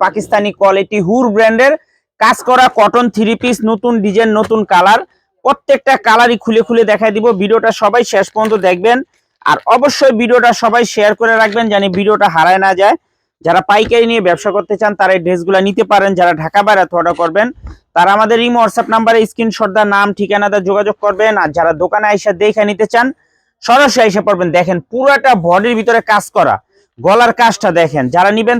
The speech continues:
তাড়াতাড়ি নিয়ে নিবেন। আর যারা আমাদের দোকানে আসতে চান, এই ঠিকানা মতো আইসা পড়বেন, সামিয়া ফ্যাশন, ঢাকা ইসলামপুর বিজনেস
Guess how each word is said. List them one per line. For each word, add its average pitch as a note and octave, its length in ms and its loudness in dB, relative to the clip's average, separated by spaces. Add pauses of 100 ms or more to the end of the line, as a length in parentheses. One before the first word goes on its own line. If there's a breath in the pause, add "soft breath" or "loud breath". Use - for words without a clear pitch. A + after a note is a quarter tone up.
তাড়াতাড়ি A#3+ 440 0
নিয়ে A#3 240 -2
নিবেন। B3 240 0 (420)
আর C3+ 160 -2
যারা G3+ 160 2
আমাদের A3+ 280 0
দোকানে B3 260 0
আসতে A#3 220 -4
চান, A#3+ 120 0 (120)
এই A3+ 140 0
ঠিকানা A3 280 -2
মতো G#3+ 140 -2
আইসা G3+ 220 -2
পড়বেন, F3 320 0
সামিয়া G3 300 -2
ফ্যাশন, G3+ 340 -2
ঢাকা E3 260 -2
ইসলামপুর G#3+ 440 -2 (540)
বিজনেস G3 300 -2